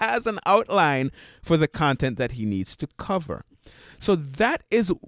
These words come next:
why I started thinking about applying this to my blog, because creating that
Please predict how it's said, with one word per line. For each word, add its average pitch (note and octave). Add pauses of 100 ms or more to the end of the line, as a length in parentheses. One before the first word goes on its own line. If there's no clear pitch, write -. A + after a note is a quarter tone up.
(440)
why F#3
I E3
started G#3
thinking F3
about C#3
applying G#3
this C3 (240)
to D#3
my C3
blog, A#2+
because C#3+ (380)
creating B3+
that F3